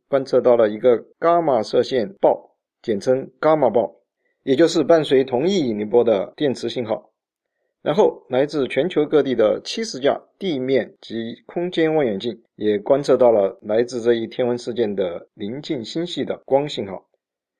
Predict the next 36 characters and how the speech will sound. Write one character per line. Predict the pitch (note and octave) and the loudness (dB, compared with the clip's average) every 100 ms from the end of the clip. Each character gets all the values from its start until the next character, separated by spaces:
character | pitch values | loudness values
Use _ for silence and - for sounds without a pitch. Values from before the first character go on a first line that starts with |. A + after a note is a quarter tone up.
| _ _ - | _ _ -6
这 | G#3 | 0
是 | G3+ | 0
一 | G3 | 0
次 | F#3+ | -4
全 | - E3 | 0 0
球 | G3 D#3+ D#3+ | 4 4 4
天 | F3+ | 2
文 | F3 E3 | 2 0
学 | D#3 | 2
家 | D3+ C#3+ - _ | 4 2 0 _
携 | - C3 D#3+ | -10 -2 -2
手 | F3 A2+ | 2 0
合 | F#2+ - D3 | 0 0 -2
作 | F3 G3 - - | 4 2 2 -6
进 | - B2+ | -8 -8
行 | A2+ | -4
的 | G#2+ | -2
大 | G#2 D3+ B2 | -2 -2 -6
型 | - G#2+ | -8 -6
研 | G2+ G#2 | -6 -4
究 | A2+ | -4
观 | A2+ | -4
测， | A2+ - _ _ _ _ _ _ | -4 -10 _ _ _ _ _ _
相 | - | 0
关 | F3 E3+ | 0 2
结 | D3 | 2
果 | G#2+ - | 2 0
将 | - B2 B2 B2 | -2 -2 0 -2
发 | C#3 C3 | -2 2
表 | C3 | 2
在 | G#2+ B2+ A#2 | 4 4 4
一 | A2+ B2+ | 0 -6
篇 | - B2 B2+ | -2 -2 -2
由 | G#2+ A#2 | -4 -4
全 | A#2+ A2 B2 | -4 -6 -6
球 | G#2+ A2 G#2 | -2 0 0